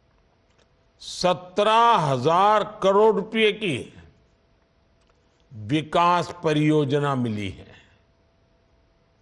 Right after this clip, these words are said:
इनमें पेयजल और सिंचाई की परियोजनाएं हैं,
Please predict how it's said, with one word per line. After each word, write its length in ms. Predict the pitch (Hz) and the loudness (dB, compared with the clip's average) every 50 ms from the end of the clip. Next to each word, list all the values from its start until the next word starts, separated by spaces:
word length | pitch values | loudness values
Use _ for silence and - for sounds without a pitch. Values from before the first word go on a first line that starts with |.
| _ _ _ _ _ _ _ - | _ _ _ _ _ _ _ -6
इनमें 500 | 123 131 135 135 139 139 131 - - - | -4 -4 -2 -2 -2 -2 -2 -4 -8 -6
पेयजल 880 | 143 151 160 170 175 170 165 147 147 170 175 180 185 190 196 - - - - - - _ _ _ _ _ _ _ _ _ _ _ _ _ _ _ _ _ _ _ _ _ - | -4 -2 0 0 0 0 0 0 2 2 2 2 0 -2 -4 -8 -14 -20 -20 -20 -20 _ _ _ _ _ _ _ _ _ _ _ _ _ _ _ _ _ _ _ _ _ -2
और 160 | 127 143 143 | -2 -2 -2
सिंचाई 640 | 123 - - - 147 147 135 113 - 160 143 156 165 | -4 -8 -8 -6 -6 -6 -6 -4 -2 -2 0 0 -2
की 240 | 156 165 - 185 180 | -4 -6 -6 -6 -6
परियोजनाएं 960 | - - 165 151 139 139 139 147 147 147 139 123 143 143 143 139 139 127 113 | -6 -6 -6 -4 -2 0 0 0 0 0 0 -2 -4 -4 -4 -6 -4 -6 -8
हैं, 440 | 87 - 78 65 - - - 98 - | -8 -10 -16 -18 -20 -20 -20 -20 -20